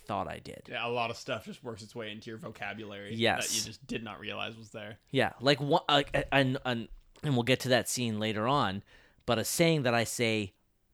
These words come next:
Speaker 1: a lot is "two shakes of a lamb's tail."
Speaker 2: Yeah. <laughs>
Speaker 1: I say, I can't believe how often I say that.
Speaker 2: Yeah.
Speaker 1: I still say it a lot. Um, which then leads into a very,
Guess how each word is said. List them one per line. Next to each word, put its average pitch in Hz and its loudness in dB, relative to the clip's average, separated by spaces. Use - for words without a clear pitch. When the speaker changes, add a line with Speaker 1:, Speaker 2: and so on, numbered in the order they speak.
Speaker 1:
a 101 6
lot 95 4
is 104 -6
"two - -2
shakes 120 0
of 101 -6
a 101 -6
lamb's 95 -6
tail." - -12
Speaker 2:
Yeah. - 0
<laughs> 240 -6
Speaker 1:
I 131 4
say, 135 2
I 139 6
can't 151 0
believe 135 0
how 123 2
often 101 0
I 92 -6
say 90 -8
that. - -14
Speaker 2:
Yeah. 120 -10
Speaker 1:
I 123 2
still 123 -2
say 107 -2
it 92 -2
a 90 -6
lot. - -10
Um, 139 6
which 147 4
then 175 8
leads 151 4
into 127 2
a 117 0
very, 98 -4